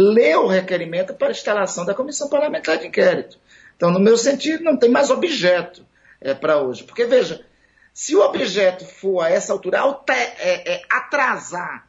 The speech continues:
a instalação da Comissão Parlamentar de Inquérito, a rigor seria uma intervenção na decisão de ontem do plenário, do presidente da Casa,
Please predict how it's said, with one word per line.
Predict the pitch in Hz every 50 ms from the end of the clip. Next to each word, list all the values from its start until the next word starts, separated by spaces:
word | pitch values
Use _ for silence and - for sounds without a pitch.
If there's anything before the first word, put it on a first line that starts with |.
| _ _
a | 170 180 185
instalação | 185 - - - 180 175 165 156 - - 165 156
da | 156 147
Comissão | 151 151 156 147 - - 147 147
Parlamentar | - 147 139 139 135 139 131 - 135 131
de | 117 127
Inquérito, | 131 123 - - 214 233 240 208 - - - 117 113 - _ _ _ _ _ _ _ _ _ _ - _ _ _ _ _ _ _ _ _ _ _ -
a | - - -
rigor | 294 294 247 202 220 240 277 285
seria | - - 262 - 339 294
uma | 302 370 440
intervenção | 403 - - 605 - 247 262 320 294 294 - - - 240 226 226 214 180 131 123 - _ _ _ _ _ _ _
na | 170 185 196
decisão | 190 190 220 214 220 214 202 170 170 202 233 269
de | - - 370 381
ontem | - 185 196 226 294 294 - - 165 131 117 - _ _ _ _ _ _ _ _ _ _
do | 135 165 175 180
plenário, | 190 208 202 185 170 180 208 240 262 247 180 - -
do | - 139 156 165 160 -
presidente | - 185 196 190 165 170 147 135 196 233 - - - 196
da | 180 180 151
Casa, | - - 165 196 220 220 196 143 - 120 120